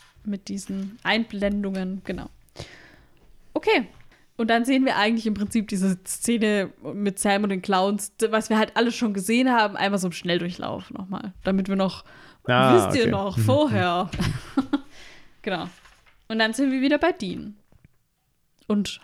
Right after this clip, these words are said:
Speaker 1: Howard.
Speaker 2: Genau. Und da ist ja jetzt der Geschichte von Howard auf der Spur. Ne?
Speaker 1: Mhm.
Speaker 2: Und er sieht da auch noch eine alte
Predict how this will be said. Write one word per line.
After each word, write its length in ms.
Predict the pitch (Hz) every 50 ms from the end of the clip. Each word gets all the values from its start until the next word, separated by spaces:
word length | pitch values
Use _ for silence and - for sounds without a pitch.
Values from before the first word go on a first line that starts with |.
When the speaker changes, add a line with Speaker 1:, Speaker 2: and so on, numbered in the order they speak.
| -
Speaker 1:
Howard. 600 | 196 202 208 196 - - - - - - - - _ - -
Speaker 2:
Genau. 260 | 151 123 104 - - - -
Und 120 | 117 107 - -
da 240 | 139 139 147 156
ist 420 | 151 - - - - - 147 - -
ja 160 | 151 139 135
jetzt 360 | 131 131 127 - - - -
der 80 | 131 131
Geschichte 380 | 120 113 - 147 135 - 143 127
von 200 | - 123 110 107
Howard 240 | 104 104 95 - -
auf 80 | - -
der 120 | - -
Spur. 360 | - - - - 82 85 104 113 - - - - - - _ _
Ne? 240 | - 135 151 196 240 - - - - -
Speaker 1:
Mhm. 280 | 208 185 202 214 240 262
Speaker 2:
Und 180 | 123 123 113
er 60 | - -
sieht 220 | - - 143 139
da 80 | 127 113
auch 120 | 117 113
noch 180 | 113 110 104 101
eine 300 | 110 107 101 98 92 -
alte 420 | 55 - - 110 104 110 104 101